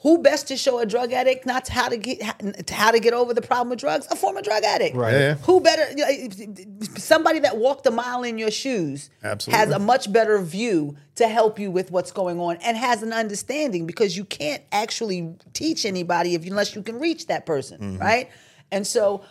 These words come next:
Speaker 1: what I found is that there were a lot of people that maybe spent five or ten years down, came out wanting to help, but they didn't know how,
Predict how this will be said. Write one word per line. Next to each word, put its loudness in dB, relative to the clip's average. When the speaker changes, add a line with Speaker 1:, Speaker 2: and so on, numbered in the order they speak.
Speaker 1:
what 2
I 2
found -6
is -6
that -6
there -4
were -4
a -2
lot 0
of -12
people -6
that -8
maybe -10
spent -12
five -8
or -12
ten -8
years -8
down, -4
came -6
out -8
wanting -12
to -14
help, -2
but -4
they 6
didn't -2
know -2
how, -6